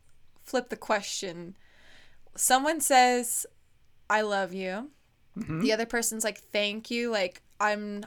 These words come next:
Speaker 1: I'm not there yet, but, like, I really enjoy being with you." So they have a very adult conversation. How long is too long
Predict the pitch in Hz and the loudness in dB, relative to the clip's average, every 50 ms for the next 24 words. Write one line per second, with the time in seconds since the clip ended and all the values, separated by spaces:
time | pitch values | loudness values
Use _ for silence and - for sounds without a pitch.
0 | - - 208 208 208 208 196 - - - 226 233 247 254 240 214 202 220 220 - | -4 -4 -4 -2 0 -2 -2 -2 -2 -2 -2 -2 -2 0 0 0 0 0 0 -2
1 | 208 - - 185 196 - 202 196 170 175 180 185 185 196 214 247 247 277 262 - | -4 -4 -4 -6 -6 -4 -6 -6 -6 -6 -6 -6 -8 -8 -8 -8 -8 -8 -6 -8
2 | 190 185 185 185 185 190 190 - - - - 190 220 233 220 - 202 196 202 196 | -10 -10 -8 -8 -8 -10 -8 -8 -8 -6 -6 -6 -6 -6 -6 -6 -6 -6 -8 -8
3 | 175 170 202 185 185 202 208 214 208 - - 220 214 220 247 247 - - - 135 | -8 -8 -6 -4 -4 -4 -4 -6 -8 -8 -8 -10 -8 -8 -8 -8 -6 -6 -6 -6
4 | 190 - - - 180 202 233 269 - _ - - - - - 247 240 254 311 349 | -6 -8 -10 -10 -10 -10 -10 -12 -12 _ -20 -20 -14 -6 2 4 6 6 6 4
5 | 349 302 277 269 269 269 262 262 254 233 - 214 202 190 - - - - - 262 | 2 2 0 2 4 4 2 2 0 -2 -6 -6 -4 -4 -6 -6 -6 -6 -4 -2
6 | 262 269 277 262 220 180 175 180 180 180 175 170 170 170 170 170 175 180 | -2 0 0 -2 -2 -4 -4 -4 -4 -4 -4 -6 -8 -10 -12 -12 -14 -16